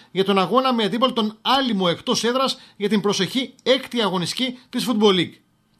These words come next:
Αναμέτρηση που θα διεξαχθεί στις τρεις το μεσημέρι της ερχόμενης Κυριακής, σύμφωνα με το επίσημο πρόγραμμα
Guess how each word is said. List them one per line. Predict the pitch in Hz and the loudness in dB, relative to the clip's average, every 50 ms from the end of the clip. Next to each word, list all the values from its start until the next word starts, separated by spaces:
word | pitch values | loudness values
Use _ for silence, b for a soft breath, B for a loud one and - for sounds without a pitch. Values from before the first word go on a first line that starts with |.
| _ _ | _ _
Αναμέτρηση | - 107 113 113 123 156 175 185 196 170 269 254 | -14 -12 -8 -6 -6 -6 -4 -4 -4 -6 -6 -6
που | 262 - _ _ - | -8 -12 _ _ -6
θα | 160 | -4
διεξαχθεί | 151 160 151 - 147 151 220 | -2 -2 -2 -4 -4 -2 -2
στις | 214 - - | -4 -2 -2
τρεις | - 214 247 - | 0 0 2 2
το | 226 | 2
μεσημέρι | 214 190 - - 202 220 208 | 2 0 0 2 2 2 2
της | 196 - | 2 0
ερχόμενης | 185 139 - 226 254 226 214 180 - | -4 -2 0 0 2 2 0 -2 -2
Κυριακής, | - 156 151 143 - - 269 269 - - B B B B | -4 -4 -4 -4 -4 -2 -2 -2 -4 -4 B B B B
σύμφωνα | B - - 285 262 - 185 214 262 262 262 - - _ | B -4 -2 0 0 2 2 0 0 -2 -4 -8 -16 _
με | - 262 | -8 -4
το | 254 240 | 0 0
επίσημο | 214 - - 285 - 196 226 | 0 0 0 -2 0 0 0
πρόγραμμα | 175 202 226 240 254 254 262 214 | 0 2 2 2 2 2 0 -2